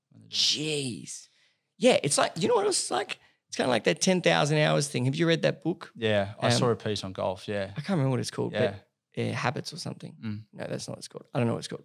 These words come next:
Speaker 2: But it's that ten thousand hour rule where they say to be truly one of the best, you have to do something for ten thousand
Speaker 1: Yep.
Speaker 2: hours.
Speaker 1: Yep.
Speaker 2: It's Michael Gladwell is the, is the guy that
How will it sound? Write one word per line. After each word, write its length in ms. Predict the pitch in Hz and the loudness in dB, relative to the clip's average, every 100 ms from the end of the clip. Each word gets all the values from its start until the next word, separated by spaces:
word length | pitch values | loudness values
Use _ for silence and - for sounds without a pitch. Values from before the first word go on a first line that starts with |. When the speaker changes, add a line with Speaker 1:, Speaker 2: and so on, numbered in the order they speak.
| - | -8
Speaker 2:
But 100 | 139 | -6
it's 140 | 147 - | -6 -2
that 160 | 147 | -2
ten 140 | 180 170 | 0 2
thousand 280 | 151 127 127 | 2 4 2
hour 180 | 127 123 | 0 -2
rule 180 | 98 | -6
where 300 | 120 127 113 - - _ _ _ _ | -2 0 0 -4 -18 _ _ _ _
they 120 | 123 | 0
say 540 | 117 - 127 123 107 - _ - | 2 4 4 2 0 -8 _ -4
to 100 | 135 | 0
be 300 | 151 147 143 | 0 0 0
truly 500 | - 147 160 156 131 | -2 0 0 0 0
one 240 | 127 139 | 0 0
of 80 | 120 | -2
the 60 | 113 | 0
best, 540 | 123 - - - - _ _ _ | -2 0 -4 -6 -8 _ _ _
you 120 | 127 | 0
have 200 | 127 139 | 2 0
to 100 | - | -4
do 340 | 120 123 120 120 | -4 -2 -2 -4
something 500 | - 113 110 110 104 | -4 -4 -4 -6 -8
for 120 | - | -10
ten 280 | - 120 113 | -6 -2 -2
thousand 560 | 110 104 107 - 82 - _ _ | -2 -6 -6 -10 -14 -16 _ _
Speaker 1:
Yep. 120 | 117 | -4
Speaker 2:
hours. 360 | 104 - - - - | -4 -4 -10 -14 -12
Speaker 1:
Yep. 160 | 104 - 143 | -14 -12 -6
Speaker 2:
It's 140 | 156 - | -2 2
Michael 300 | 170 202 143 | 2 2 2
Gladwell 440 | 147 135 113 113 | 2 2 0 -2
is 120 | 107 - | -4 -4
the, 240 | 117 - | -6 -6
is 120 | 120 | -10
the 60 | 117 | -4
guy 180 | 123 | -4
that 100 | 110 | -4